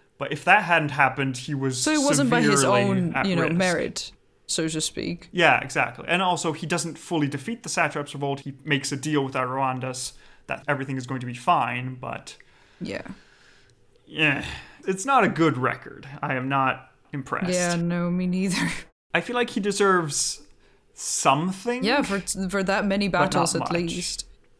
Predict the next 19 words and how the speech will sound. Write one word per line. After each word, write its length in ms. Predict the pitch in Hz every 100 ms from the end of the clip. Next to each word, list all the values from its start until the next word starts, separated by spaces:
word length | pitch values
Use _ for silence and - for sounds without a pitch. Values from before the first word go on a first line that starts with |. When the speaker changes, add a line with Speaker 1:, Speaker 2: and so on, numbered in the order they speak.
| _ _ _ _ _ 156
Speaker 1:
Yeah. 380 | 143 - - -
Speaker 2:
Um, 500 | 170 165 - 180 208 _ _ _ -
Speaker 1:
Just 140 | -
for 80 | 247
survival 720 | - 180 131 127 143 160 175
Speaker 2:
Yeah. 280 | 220 359 403
Speaker 1:
rate, 200 | 175 -
<laughs> 0 |
honestly. 560 | 160 185 - - - - - - _ - _
The 60 | 202 - - - _ _ - 160
fact 80 |
that 100 | 151 -
he 100 | 151
made 240 | 139 139
it 180 | 139 139
that 360 | 143 131 131 -
far. 480 | 131 123 - - -
And 300 | 156 143 139 - _ _ _ _ _
<sighs> 140 | _